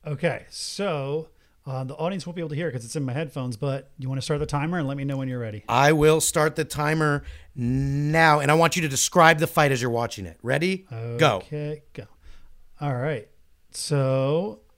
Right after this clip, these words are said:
Speaker 1: it's, look, yep, it's starting. There's a dude at bat, and he knocks the ball to center field. One hop, center fielder grabs it. Got a guy coming home, sliding into home plate. Boom!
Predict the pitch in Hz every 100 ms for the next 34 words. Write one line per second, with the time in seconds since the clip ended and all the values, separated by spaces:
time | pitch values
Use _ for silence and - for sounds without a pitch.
0 | _ _ _ _ _ _ _ - 165 139
1 | 127 - - 147 165 147 151 156 - -
2 | 156 180 - 147 143 139 135 - - _
3 | - - _ _ _ _ _ - - 175
4 | - - 143 123 160 190 - 143 139 160
5 | - - - _ _ - 135 135 131 131
6 | 131 127 143 156 - 156 160 139 151 135
7 | 170 180 196 202 - _ _ _ 127 151
8 | 165 165 - - - 147 135 147 131 123
9 | 160 170 165 175 175 _ - - - -
10 | - 139 135 135 143 135 156 185 196 190
11 | - _ _ _ _ _ - 135 131 135
12 | 135 139 185 196 127 98 - 320 370 285
13 | 185